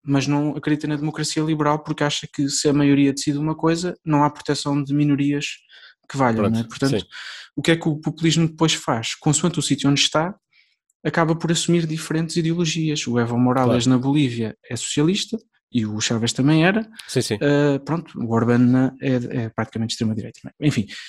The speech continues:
Speaker 1: portanto, aqui existem depois outras ideologias, mas estas são as principais. Em qualquer esquema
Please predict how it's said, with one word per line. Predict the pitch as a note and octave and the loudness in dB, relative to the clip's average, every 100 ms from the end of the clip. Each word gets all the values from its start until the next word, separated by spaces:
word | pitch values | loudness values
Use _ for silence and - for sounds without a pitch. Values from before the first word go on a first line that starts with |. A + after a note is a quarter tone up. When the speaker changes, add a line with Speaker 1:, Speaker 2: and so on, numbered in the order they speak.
| - | -6
Speaker 1:
portanto, | - C#3 D3 | 0 0 0
aqui | D#3 - E3 F3 | -2 0 0 0
existem | D#3+ D3 D#3+ D#3+ | 0 0 2 2
depois | D3+ D#3 C#3+ | 2 2 2
outras | E3 D#3 C#3 | 2 0 -2
ideologias, | C#3+ C3+ B2 A#2 | -2 -4 -4 -2
mas | B2+ C3 | 0 0
estas | E3 D#3 | 0 -2
são | - | -2
as | C#3 | -2
principais. | - B2 - - G2+ - - _ _ - - - - | -2 -6 -6 -8 -8 -10 -14 _ _ -20 -20 -8 0
Em | D#3 | 2
qualquer | F#3 F#3 F3 D3+ B2+ B2 _ _ _ _ _ - | 4 2 4 2 2 -4 _ _ _ _ _ -10
esquema | - E3 D3+ C#3 C3 | 0 4 4 2 -2